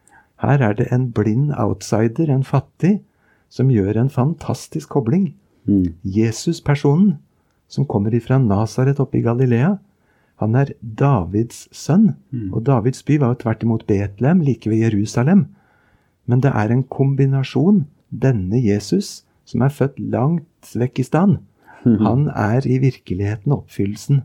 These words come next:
Speaker 1: av våre forventninger knyttet til David. Så det ligger mer i det enn du ser ved første øyekast.
Speaker 3: Mm.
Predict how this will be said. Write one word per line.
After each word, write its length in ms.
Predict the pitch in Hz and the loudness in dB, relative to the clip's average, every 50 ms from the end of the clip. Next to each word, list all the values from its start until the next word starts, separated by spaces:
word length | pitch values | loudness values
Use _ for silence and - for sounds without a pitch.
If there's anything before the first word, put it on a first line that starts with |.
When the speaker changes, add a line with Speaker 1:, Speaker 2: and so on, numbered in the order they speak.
| - _ _ _ _ _ _ _ 135 123 | -4 _ _ _ _ _ _ _ -10 -4
Speaker 1:
av 280 | 110 110 113 123 120 110 92 _ _ _ - | -2 0 0 0 0 -4 -10 _ _ _ -4
våre 220 | 110 113 107 95 | -2 0 0 -2
forventninger 680 | - - 127 104 104 95 95 98 - - 107 110 117 120 - | -2 -2 0 0 0 -2 -2 -4 -4 -4 -2 -2 -2 -4 -4
knyttet 360 | - 135 123 110 - - - | -4 -4 -4 -4 -6 -10 -6
til 100 | - 113 | -6 -4
David. 460 | 113 117 110 98 87 104 110 - - _ _ _ _ _ _ _ _ _ _ _ _ _ _ | -2 -2 -2 -2 -4 -6 -8 -8 -12 _ _ _ _ _ _ _ _ _ _ _ _ _ _
Så 120 | _ 113 | _ -4
det 160 | 107 120 127 | -2 0 0
ligger 280 | 127 120 101 98 151 185 | 2 0 0 0 0 0
mer 200 | 180 131 135 147 147 | 2 2 2 2 2
i 80 | 139 131 | 2 2
det 60 | 127 | 2
enn 200 | 147 156 156 147 | 0 -2 0 -2
du 100 | 151 151 | -2 -4
ser 240 | 143 143 - 113 107 110 | -6 -2 -2 -2 -2 0
ved 140 | 123 143 | -2 -4
første 340 | 143 147 127 - - _ - 113 | -2 -2 -4 -4 -6 _ -2 0
øyekast. 640 | 127 131 101 98 98 - 120 131 - - _ - | 0 0 -2 -2 -4 -4 -6 -6 -6 -10 _ -6
Speaker 3:
Mm. 300 | 151 151 147 117 104 117 | -2 -2 -2 -2 -4 -8